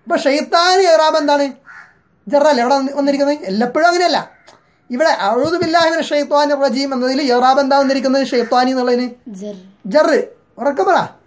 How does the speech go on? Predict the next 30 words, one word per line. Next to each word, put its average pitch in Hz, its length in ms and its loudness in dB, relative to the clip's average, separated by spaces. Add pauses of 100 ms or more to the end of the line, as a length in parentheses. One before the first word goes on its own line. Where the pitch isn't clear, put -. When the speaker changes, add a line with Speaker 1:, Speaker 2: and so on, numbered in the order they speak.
(100)
Speaker 1:
എന്താണ്? 294 240 0
Speaker 2:
ജർ. - 360 -8
Speaker 1:
ജർ. 233 440 2
കെസർ 320 280 0
കൊണ്ടുള്ള 247 300 2
ജറാണ് 208 420 -2
വന്നിരിക്കുന്നത്. 156 440 -12 (360)
അപ്പൊ, 392 200 0
എ, 247 260 -2
പിന്നെ 226 280 -4
ഇവിടെ 214 260 0
എന്താണ് 262 280 2
ജർ 214 240 0
വരണം? 160 280 -4 (800)
കാരണം 240 160 -2
അതിന്റെ 240 380 2 (180)
വസ്ഫല്ലേ. 226 540 -4 (480)
അവിടുത്തെ 269 320 0
ആ 285 160 2
ഷൈത്വാനി 302 540 0
എന്നുള്ളതിന്റെ 294 720 0 (480)
വിശേഷണമാണ് 277 540 0
അർ 254 140 2
റജീമി 262 360 0
വന്നിരിക്കുന്നത്, 247 640 0
ല്ലേ? 208 280 -4 (260)
അപ്പം 339 260 -2
റജീമി 220 440 -2
എന്നുള്ള 226 300 -2
സിഫത്തിന്റെ, 247 840 -2